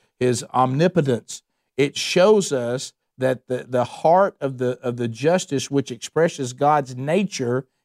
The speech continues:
is retribution. It can't help but happen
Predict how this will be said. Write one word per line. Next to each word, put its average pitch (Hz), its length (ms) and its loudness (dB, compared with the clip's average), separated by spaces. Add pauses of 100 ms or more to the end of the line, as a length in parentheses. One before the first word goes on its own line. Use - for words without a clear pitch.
is 165 460 4 (240)
retribution. 160 1160 -2 (760)
It 165 220 -4
can't 185 400 -6
help 196 480 -2
but 147 220 -4 (100)
happen 139 580 -4